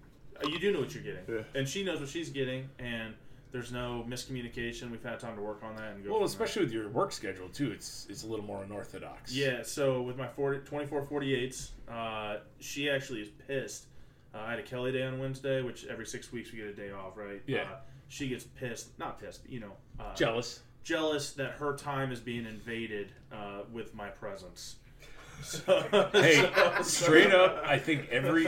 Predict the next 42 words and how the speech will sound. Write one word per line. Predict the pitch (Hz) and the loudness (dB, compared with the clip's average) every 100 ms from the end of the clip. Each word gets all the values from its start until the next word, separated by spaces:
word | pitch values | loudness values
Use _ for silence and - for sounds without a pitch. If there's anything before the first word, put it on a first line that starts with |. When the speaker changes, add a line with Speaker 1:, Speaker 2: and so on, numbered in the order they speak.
| 135 | 4
Speaker 3:
couple | 143 139 139 131 | 6 6 6 2
understands | 123 117 - 113 117 113 | 2 -2 -4 -4 -2 -2
that | 117 110 - | -2 -2 -2
sometimes | 117 123 110 107 107 117 | -4 -4 -6 -8 -8 -6
you | 107 | -4
just | - | -2
look | 113 | -2
forward | - 117 113 | 0 0 0
to | 120 | 0
a | 113 | -2
little | 110 113 | 0 0
me | 117 185 | 0 -2
time. | - - - | -4 -6 -2
Speaker 1:
Oh, | 151 123 | 0 0
she, | 120 | -2
Speaker 2:
Yeah. | 131 | -2
Speaker 1:
and | 127 | 0
every, | 131 135 143 135 | 0 -2 -2 -4
and | 127 127 | -4 -4
she's | - 135 123 | -2 -2 -2
due | 120 143 139 - | -2 0 0 -4
every | 123 117 117 | -6 -6 -6
third | - 110 104 | -6 -8 -2
day | 110 107 - - | 2 4 2 -2
for | - 104 | -4 -6
her | 104 | -6
me | 104 98 | -8 -6
time. | 127 123 117 | -2 0 0
Speaker 3:
Mm-hmm, | 143 | 0
Speaker 1:
So | 170 - | -2 -4
Speaker 3:
mm-hmm. | 127 113 123 151 120 | -6 -4 -2 -2 -4
Speaker 1:
if | 117 | -4
that | 127 123 | -2 -2
explains, | 117 - 127 120 110 104 - - - - | -8 -10 -8 -8 -8 -12 -16 -16 -18 -16
uh, | 107 104 101 98 - - - - | -14 -12 -10 -10 -12 -16 -12 -4
what | 113 107 | -2 -2
she | 113 | -4
has | 107 | -8
to | - | -10
deal | 110 107 107 | -8 -6 -6
with, | 101 - | -8 -12
then | 95 | -14